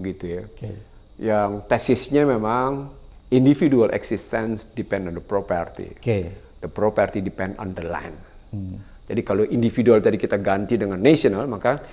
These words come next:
Speaker 1: national existence depend on the property.
Speaker 2: Oke.
Speaker 1: The property depend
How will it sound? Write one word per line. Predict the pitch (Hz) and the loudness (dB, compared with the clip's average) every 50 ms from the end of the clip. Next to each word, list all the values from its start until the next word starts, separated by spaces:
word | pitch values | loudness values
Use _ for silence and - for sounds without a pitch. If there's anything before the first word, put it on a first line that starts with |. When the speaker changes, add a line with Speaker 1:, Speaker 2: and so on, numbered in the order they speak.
| - - - - 113 | -20 -16 -4 2 4
Speaker 1:
national | 131 147 143 - 123 117 110 - - | 6 6 6 6 4 4 2 0 -2
existence | - - 110 98 - - 120 120 117 104 95 | -4 -4 -6 -6 -6 -4 -4 -2 -2 -2 -2
depend | 104 95 - - 113 117 107 95 | -4 -4 -2 0 0 0 -2 -4
on | 92 92 | -6 -8
the | 95 | -6
property. | - 127 135 139 - 113 98 95 - - 82 87 92 | -4 -2 -2 0 0 0 -2 -2 -4 -8 -10 -10 -8
Speaker 2:
Oke. | - - 135 117 101 90 98 - | -2 2 4 4 4 4 0 -2
Speaker 1:
The | - 92 - | -6 -8 -2
property | - - 147 127 - 110 101 - - 107 | 4 6 6 8 8 6 2 2 0 -2
depend | 101 92 - 92 | -2 -4 -4 -6